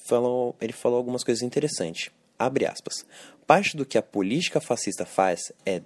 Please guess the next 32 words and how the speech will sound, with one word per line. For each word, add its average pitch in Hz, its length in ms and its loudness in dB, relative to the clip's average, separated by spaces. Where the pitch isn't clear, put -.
desassociar 135 1000 0
as 98 120 -4
pessoas 95 420 -2
do 107 100 -2
que - 120 2
é 117 40 6
real. 120 320 2
Você 98 240 -2
faz 120 380 2
elas 101 240 2
assinarem 101 520 0
uma 104 120 0
versão 101 400 0
fantasiosa 127 800 0
da 113 80 -2
realidade, 113 640 0
geralmente 120 640 2
uma 113 180 2
narrativa 123 600 0
nacionalista 110 840 -2
sobre 123 320 4
o - 20 4
declínio 151 920 2
do 131 160 4
país 104 500 2
e 120 120 4
a 110 60 4
necessidade 107 600 2
de 107 80 -2
um 107 120 0
grande 131 360 4
líder 123 400 0